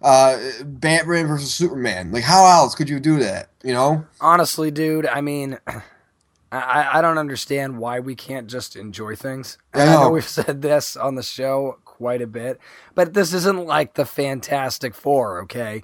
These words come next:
Speaker 1: Yeah.
Speaker 2: Where absolutely everything you saw and heard about the movie that was factual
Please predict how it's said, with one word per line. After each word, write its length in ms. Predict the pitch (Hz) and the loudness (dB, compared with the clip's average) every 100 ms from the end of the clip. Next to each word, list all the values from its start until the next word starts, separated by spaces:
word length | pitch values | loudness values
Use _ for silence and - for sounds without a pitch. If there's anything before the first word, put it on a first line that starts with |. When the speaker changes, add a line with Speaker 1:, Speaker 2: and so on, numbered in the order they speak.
| - | -6
Speaker 1:
Yeah. 200 | 123 120 | 0 2
Speaker 2:
Where 240 | 156 143 135 - | 0 -2 -8 2
absolutely 1000 | 160 175 156 147 - 156 156 147 135 139 | 6 6 4 -4 -4 -2 -2 -4 -2 -2
everything 400 | 143 135 143 139 | -2 -6 -6 -6
you 140 | 131 | -6
saw 720 | 117 - - 139 131 131 127 - _ _ | -8 -8 2 4 4 4 0 -4 _ _
and 140 | 123 117 | -12 -12
heard 460 | - 147 143 143 | -4 -2 0 -2
about 300 | 127 131 131 | -4 -4 -4
the 60 | 139 | -4
movie 260 | 139 139 123 | -6 -6 -8
that 100 | 110 | -8
was 120 | - | -8
factual 760 | 135 120 113 - 156 151 147 | -2 -2 -4 -4 -2 0 -2